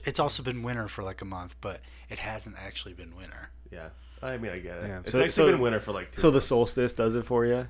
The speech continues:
Speaker 3: Is that,
Speaker 1: Solstice
Speaker 3: is that
Speaker 1: does
Speaker 3: when
Speaker 1: it.
Speaker 3: you, like,
Speaker 1: I wake up
Speaker 3: <laughs>
Speaker 1: December twenty-one, I'm like, "Oh, it's stout
Speaker 3: Yeah.
Speaker 1: season, baby."
Speaker 3: <laughs> It's
Speaker 1: Give
Speaker 3: been
Speaker 1: me a nice breakfast stout for
Speaker 3: <laughs>
Speaker 1: breakfast.
Speaker 3: It's been
Speaker 1: Hell
Speaker 3: dark
Speaker 1: yeah.
Speaker 3: for, like, eighteen hours.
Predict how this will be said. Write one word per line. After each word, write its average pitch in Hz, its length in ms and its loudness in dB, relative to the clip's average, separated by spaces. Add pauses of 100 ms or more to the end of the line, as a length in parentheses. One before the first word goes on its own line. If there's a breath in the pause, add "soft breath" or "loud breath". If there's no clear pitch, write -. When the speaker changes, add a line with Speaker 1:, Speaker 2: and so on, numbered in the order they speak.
Speaker 3:
Is - 140 0
that, 104 180 2
Speaker 1:
Solstice - 140 0
Speaker 3:
is 107 80 2
that 113 160 6
Speaker 1:
does 110 80 10
Speaker 3:
when 110 100 4
Speaker 1:
it. 113 40 0
Speaker 3:
you, 110 120 0
like, 110 180 4
Speaker 1:
I 120 40 2
wake 127 280 0
up 175 160 8 (400 loud breath)
Speaker 3:
<laughs> - 0 - (180)
Speaker 1:
December 180 540 10
twenty-one, 139 540 2
I'm 131 60 0
like, 113 140 -2
"Oh, 107 140 -2
it's 127 160 4
stout - 420 10
Speaker 3:
Yeah. 143 120 12
Speaker 1:
season, 127 260 6
baby." 120 300 2
Speaker 3:
<laughs> - 240 4
It's 135 100 2
Speaker 1:
Give 170 120 10
Speaker 3:
been 160 60 12
Speaker 1:
me 175 80 10
a 170 40 8
nice 165 180 12
breakfast 160 460 10
stout 170 320 8
for - 140 8
Speaker 3:
<laughs> - 20 12
Speaker 1:
breakfast. 214 480 6
Speaker 3:
It's 143 100 2
been 156 140 4
Speaker 1:
Hell 131 80 4
Speaker 3:
dark 139 220 12
Speaker 1:
yeah. - 20 -8
Speaker 3:
for, 143 80 6
like, 127 160 10
eighteen 131 340 4
hours. 131 720 4